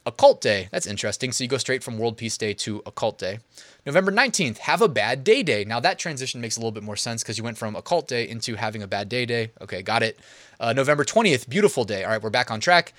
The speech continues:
And November twenty-first, World Hello Day. All right. Bonus shirt, uh, just a shirt that I liked while I was doing research. This is a, um, F J B shirt, but remember how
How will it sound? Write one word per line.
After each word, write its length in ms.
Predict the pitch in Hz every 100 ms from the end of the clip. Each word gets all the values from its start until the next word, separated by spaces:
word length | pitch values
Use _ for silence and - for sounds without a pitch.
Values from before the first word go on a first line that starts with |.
| - _
And 180 | 190 208
November 400 | 190 165 175 170
twenty-first, 720 | - 160 135 - 143 135 -
World 560 | 123 110 135 175 165 - _ _ -
Hello 340 | 139 131 123
Day. 340 | 110 87 110 _ _ _ _ _ _ _ -
All 100 | 92
right. 240 | 127 120 _ _ _ _ _ - - - - _ 113
Bonus 300 | 143 185 175
shirt, 360 | - 185 180 -
uh, 200 | 120 117
just 260 | 117 135 -
a 60 |
shirt 220 | 139 156 147
that 80 | 135
I 80 |
liked 260 | 123 127 -
while 100 | 127
I 80 | 113
was 120 | 110
doing 180 | 127 110
research. 380 | 127 139 127 -
This 300 | 113 165 -
is 260 | 170 151 - - -
a, 280 | 131 127 120
um, 380 | 107 104 104 - -
F 180 | 151
J 240 | - 156 143
B 220 | 117 127
shirt, 340 | - 196 202 139
but 120 | 123
remember 260 | 135 165
how 340 | 147 151 131